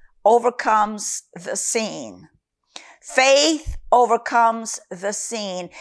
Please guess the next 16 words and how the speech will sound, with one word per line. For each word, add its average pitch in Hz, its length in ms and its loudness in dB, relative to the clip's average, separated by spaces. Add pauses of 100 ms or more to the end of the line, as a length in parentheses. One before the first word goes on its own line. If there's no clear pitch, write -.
(180)
And 254 140 4
as 247 120 6
I 226 140 8
locked 269 580 4
into 277 380 -2
that 226 320 2
phrase, 233 1000 2 (220)
I 226 220 4 (160)
again 269 600 4 (220)
relived 262 1200 2 (120)
that 214 300 2
message 220 500 0
that - 160 -6
he - 180 -2
had - 320 -2 (460)
impressed - 960 -4